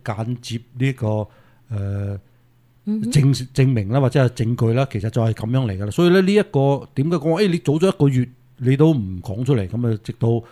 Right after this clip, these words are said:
Speaker 1: 人哋追查嗰時你先講一個數-，數字出嚟。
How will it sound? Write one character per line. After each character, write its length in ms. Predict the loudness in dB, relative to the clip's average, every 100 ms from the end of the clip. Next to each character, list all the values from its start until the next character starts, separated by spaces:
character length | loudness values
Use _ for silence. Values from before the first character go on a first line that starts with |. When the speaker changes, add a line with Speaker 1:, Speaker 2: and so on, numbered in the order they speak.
| -20 -20 _
Speaker 1:
人 100 | -8
哋 140 | -4 0
追 180 | 4 2
查 160 | 2
嗰 140 | -4 -4
時 100 | -4
你 80 | -8
先 160 | -4 -6
講 440 | -6 -6 -4 -4
一 40 |
個 200 | -2 -2
數-， 220 | -2 -4 -8
數 200 | -6 -4
字 80 | -2
出 120 | -2
嚟。 80 | -2